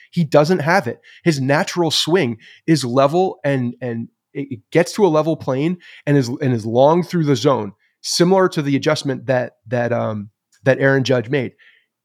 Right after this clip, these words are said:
He makes a lot of contact level in the zone. And that means there's a lot more line drives. That means there's the higher on base. That means mistakes can be hits. That make, he's just a, he's a, he's got a really good feel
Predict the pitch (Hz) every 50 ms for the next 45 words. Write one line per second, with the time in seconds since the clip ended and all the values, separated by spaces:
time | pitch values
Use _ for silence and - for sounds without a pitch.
0 | _ _ - - 180 190 196 202 208 - 185 160 143 131 151 156 - - 143 143
1 | 143 - 135 123 123 123 - - _ _ - 117 123 139 139 127 139 131 127 127
2 | 123 110 110 123 120 113 101 95 _ _ _ _ - 135 135 131 127 123 - -
3 | 107 - 139 151 165 175 170 165 160 143 147 139 135 123 120 131 139 143 139 135
4 | 135 131 131 131 131 127 113 127 123 117 107 - - 131 131 139 135 123 131 120
5 | 113 110 123 120 117 - - 139 131 131 135 131 127 117 127 120 - - 127 127
6 | 139 139 135 113 - 127 123 120 - - - 147 147 - - - 143 135 127 135
7 | 117 135 131 117 - - - - - - - _ - 156 160 160 156 147 - -
8 | - - - _ _ - - 185 160 135 - 196 - 165 117 - _ _ - -
9 | 123 156 131 135 - - _ _ _ _ _ - - - 139 - - 151 139 120
10 | 110 113 139 147 156 156 120 - 139 - - - - - 156 165 151 123 113 123
11 | 151 _